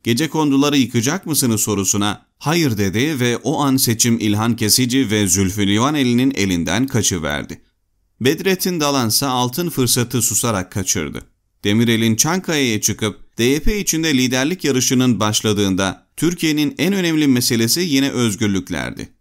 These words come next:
Çünkü özel radyolar kapatılmış ve toplumda örgütlü bir protesto başlatılmıştı. Tansu Çiller'i siyaset sahnesine sokan çıkışta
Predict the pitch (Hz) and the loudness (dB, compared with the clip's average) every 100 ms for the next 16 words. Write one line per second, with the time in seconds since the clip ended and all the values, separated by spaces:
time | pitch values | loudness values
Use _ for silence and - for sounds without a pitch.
0 | _ _ _ _ - 127 135 135 95 107 | _ _ _ _ -4 0 2 0 0 0
1 | 127 151 135 120 104 101 101 101 101 95 | 0 0 0 0 0 0 0 0 -2 -2
2 | 90 85 65 73 160 - _ _ 107 110 | -2 -4 -4 -2 -2 -4 _ _ -4 -2
3 | 117 113 - 123 120 - 113 127 143 - | 0 -2 2 2 2 0 2 4 2 0
4 | 180 151 151 135 123 110 107 - 101 85 | -2 -2 -2 -2 -2 2 0 0 0 0
5 | 85 - 82 73 64 - - - _ _ | -2 -4 -6 -6 -6 -6 -8 -10 _ _
6 | _ _ _ _ - 160 180 180 - 180 | _ _ _ _ -6 -2 0 0 0 0
7 | 170 175 - 147 143 - 156 135 135 123 | 0 2 2 2 0 0 -2 -2 0 0
8 | 120 131 117 113 117 120 113 107 117 104 | 0 0 0 0 -2 -2 -4 -2 -4 -2
9 | 90 - 82 - | -4 -2 -6 -8